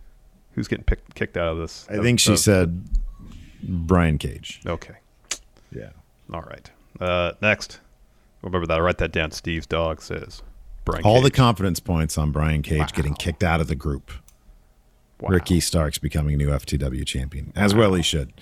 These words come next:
Speaker 2: Uh, after that, we had Nyla Rose and Vicky Guerrero versus Britt Baker and Rebel.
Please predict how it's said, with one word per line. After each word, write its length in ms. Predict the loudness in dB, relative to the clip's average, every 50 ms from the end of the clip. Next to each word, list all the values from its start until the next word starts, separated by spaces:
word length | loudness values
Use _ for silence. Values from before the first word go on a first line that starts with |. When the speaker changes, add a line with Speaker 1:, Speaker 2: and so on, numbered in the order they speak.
| -20 -20 -20 -20 -20 -20 -10 0 4
Speaker 2:
Uh, 40 | 6
after 440 | 6 8 8 6 6 4 4 4 4
that, 140 | 4 4
we 80 | 6 4
had 80 | 4 6
Nyla 240 | 6 4 6 6 6 6
Rose 460 | 6 6 6 4 2 0 -4 -10 -10 -4
and 260 | -2 0 2 2 2
Vicky 240 | 2 2 2 2 2
Guerrero 420 | 4 4 4 6 6 4 2 2
versus 640 | 2 2 2 2 2 0 0 2 2 2 2 0 0
Britt 240 | 0 0 0 0 2
Baker 420 | 2 2 2 2 2 2 0 2
and 300 | 2 0 0 0 2 2
Rebel. 320 | 2 2 2 2 0 -2